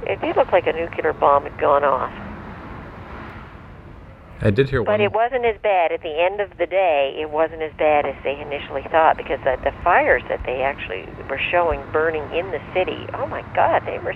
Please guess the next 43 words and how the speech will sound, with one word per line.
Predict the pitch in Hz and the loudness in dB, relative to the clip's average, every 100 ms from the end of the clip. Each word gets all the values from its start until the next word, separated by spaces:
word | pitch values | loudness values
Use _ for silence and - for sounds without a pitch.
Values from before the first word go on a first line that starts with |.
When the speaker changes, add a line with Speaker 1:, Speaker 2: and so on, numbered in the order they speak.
| - | -2
Speaker 1:
spectacular. | 107 - 170 - - - 214 175 143 - - | -2 0 0 2 0 2 2 2 2 -4 -4
Speaker 2:
Yeah. | 90 95 | -4 0
Speaker 1:
I | 247 | 0
mean, | 208 185 - - - | 0 0 -8 -8 -6
it's | - | 2
kind | 233 190 | 2 4
of | |
a | 160 | 4
thing, | 180 170 156 | 2 2 -2
terrible | 196 180 156 | 2 4 4
thing | 165 156 | 2 -2
to | 151 | 2
say | 202 214 | 4 4
for | 170 143 | 2 2
something | 165 151 151 | 2 0 -2
that | 151 | 0
is | 143 139 - | -2 -4 -2
quite | 170 - - | 0 0 2
so | 139 | 0
horrific, | 143 165 - 208 - | 2 4 4 2 2
but | - - | 0 2
they | 311 | 0
were, | 349 160 143 - - - - - - | 2 2 2 -2 -12 -12 -12 -12 -12
it's | - | -4
like, | 240 - - | -2 -2 -6
Jesus, | - 415 330 - - 254 | -6 -6 -6 -8 -2 0
they | 330 | 0
must | 247 - | -2 -2
have | 180 | -4
been, | 160 | -2
like, | 165 | -2
a | 180 | 0
hundred | 226 240 - | 0 -2 -6
feet | 254 269 | -6 0
high. | 247 320 - - - - | 4 6 4 2 -4 0
Speaker 2:
Yeah, | 98 92 | 4 6
it | |
was | 95 92 | 6 4
pretty | - 95 | 4 2
Speaker 1:
And | 90 | 4
just | 92 92 | 4 4
Speaker 2:
amazing. | 92 - - - - - | 0 -4 -10 -10 -10 0
Speaker 1:
burning | 165 247 190 | 4 4 2